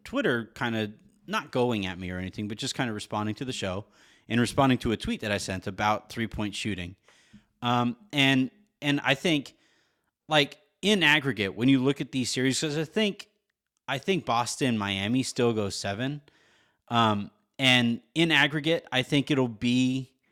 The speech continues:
fairly close when you look at the combined scores between the teams. Um, and so, like, it, it gives you, it gives you the, I, the appearance of, of competition, but it's not like it,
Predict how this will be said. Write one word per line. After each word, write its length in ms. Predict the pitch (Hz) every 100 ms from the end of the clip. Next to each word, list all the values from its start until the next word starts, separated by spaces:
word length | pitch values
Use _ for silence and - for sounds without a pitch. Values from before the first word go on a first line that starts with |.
| _ _ _ _ _ _ _ _ 123
fairly 600 | - - 143 131 147 139
close 520 | - 135 123 151 -
when 100 | 123
you 120 | 120 120
look 160 | 123
at 80 | 127
the 100 | 117
combined 520 | - 117 107 107 110
scores 420 | - 117 110 120 -
between 300 | - 135 123
the 80 |
teams. 540 | 113 135 127 131 131 - _ _ _ _ _ _ 117
Um, 460 | 117 110 107 104 _ -
and 160 | 143 147
so, 160 | 196
like, 240 | 165 151 170
it, 140 | 160
it 220 | 160 156 151
gives 280 | 180 190 180
you, 260 | 160 147
it 200 | - 143
gives 260 | 180 202 165
you 160 | 175 147
the, 580 | 135 131 123 117 110 - _ _ _ _ _ _ _ _ _ _ _ _ _ _ _ _ _ - _ 120
I, 180 | 143 139
the 240 | 127 143
appearance 680 | 131 - 127 160 202 - - _
of, 400 | 165 170 165 - -
of 180 | 180
competition, 800 | - 190 190 - 196 - 208 214 - -
but 140 | 180
it's 280 | 180 160 -
not 220 | 240 202
like 160 | 160
it, 100 | 156